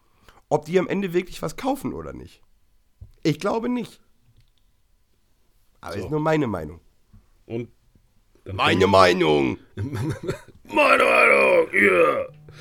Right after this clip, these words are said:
Speaker 2: So, ich, äh, habe nur gefragt, was möglicherweise eine C-D-Produktion, äh, kostet. Das möchte ich nochmal an dieser Stelle
Speaker 1: Ja.
Speaker 2: erwähnt haben. Und jetzt ist auch schon gleich neun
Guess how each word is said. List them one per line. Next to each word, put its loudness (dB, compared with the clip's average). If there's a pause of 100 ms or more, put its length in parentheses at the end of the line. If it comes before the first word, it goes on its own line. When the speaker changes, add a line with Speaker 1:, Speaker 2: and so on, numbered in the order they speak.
(300)
Speaker 2:
So, 4
ich, -4
äh, 0
habe -2
nur -2
gefragt, -8
was -12
möglicherweise -4
eine -8
C-D-Produktion, 0
äh, -8
kostet. -6
Das -2
möchte -4
ich -12
nochmal -6
an -8
dieser -6
Stelle -8
Speaker 1:
Ja. 2
Speaker 2:
erwähnt 4
haben. 4
Und -2
jetzt 4
ist -4
auch 0
schon -4
gleich -2
neun -6